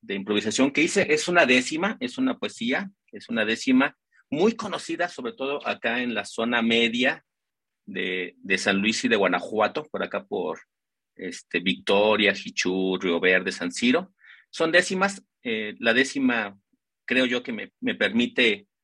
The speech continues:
ser muy extenso en mi tema, y es, digamos,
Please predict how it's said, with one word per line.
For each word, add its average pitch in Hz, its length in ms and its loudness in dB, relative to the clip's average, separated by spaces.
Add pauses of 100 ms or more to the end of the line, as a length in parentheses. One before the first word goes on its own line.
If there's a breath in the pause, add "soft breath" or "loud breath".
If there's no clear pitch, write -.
(120)
ser - 220 -6
muy 113 180 -2
extenso 110 720 -4
en 120 160 2
mi 131 100 4
tema, 202 360 0 (440 soft breath)
y 143 220 0
es, 156 300 2
digamos, 123 600 -2